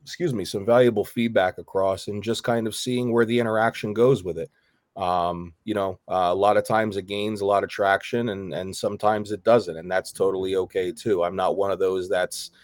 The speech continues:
sitting at the edge of my, my seat, you know, looking and counting how many likes and interactions. I'm not one of those individuals. I really don't have the time of day to really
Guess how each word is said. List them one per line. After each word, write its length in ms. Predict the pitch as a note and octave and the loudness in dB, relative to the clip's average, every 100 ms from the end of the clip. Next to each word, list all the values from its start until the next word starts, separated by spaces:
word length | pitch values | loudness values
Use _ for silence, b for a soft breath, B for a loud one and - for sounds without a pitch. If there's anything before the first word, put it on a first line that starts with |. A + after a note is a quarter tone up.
| b b b | b b b
sitting 420 | - - B2+ A#2 A2 | -6 4 6 6 4
at 140 | G#2 | 2
the 140 | G#2 | 2
edge 160 | G#2+ G2+ | 2 2
of 100 | G2+ | 0
my, 320 | G#2 F#2+ F#2+ | 2 2 0
my 220 | G2+ F#2+ F#2 | -2 -2 -2
seat, 420 | - - A2 F#2+ | -2 0 -2 -2
you 120 | G2+ | -6
know, 300 | G2+ F#2+ F2+ F2 | -2 0 -2 -2
looking 380 | G#2 - G2 | -2 -2 -4
and 160 | G2 F#2 | -6 -6
counting 360 | - G#2 G2 F#2+ | -4 -2 -2 -4
how 180 | G2+ | -4
many 180 | G2+ G2+ | -2 -4
likes 440 | F2+ F#2+ G2 - F#2 | 0 2 2 -2 -10
and 100 | F#2+ | -6
interactions. 680 | F2+ F#2 G2 F#2+ F#2+ F2 | -2 2 2 0 -6 -8
I'm 180 | F2+ F#2+ | -6 -4
not 200 | F#2 F2+ | -2 -2
one 160 | G2 G2 | -4 -4
of 60 | |
those 240 | F#2+ F#2 F2+ | -2 -2 -4
individuals. 680 | F#2+ F2+ G2 F#2+ F#2+ F2+ E2+ | -8 -6 -6 -4 -6 -6 -2
I 260 | F#2 F2+ F2 | -2 -2 -4
really 240 | G2 F#2+ | -4 -4
don't 340 | F2 G2 F#2+ | -2 -2 -2
have 280 | F#2+ G2 F2 | -4 -4 -4
the 100 | F2+ | -8
time 320 | - F#2 F#2 | -6 -4 -4
of 160 | F2 - | -8 -4
day 260 | F#2+ F#2 F2+ | -2 0 -2
to 80 | F2 | -2
really 400 | F#2 F#2 F2+ | -2 -4 -6